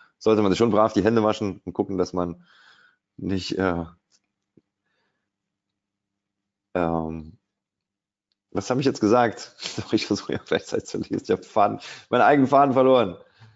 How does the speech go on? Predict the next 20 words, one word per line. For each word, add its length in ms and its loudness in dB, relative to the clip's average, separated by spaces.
Äh, 360 6
nein, 260 2
am 140 0
Markt 220 0
sollte 240 2
man 100 -4
das 140 -2
halt 140 -2
gedanklich 440 -4
ausblenden, 520 -6
finde 260 -10
ich, 240 -14
äh, 220 -2
sowas. 560 -8
Und, 420 -12
äh, 320 -6
aber 140 2
ihr 120 2
schreibt 260 0
auch, 320 -2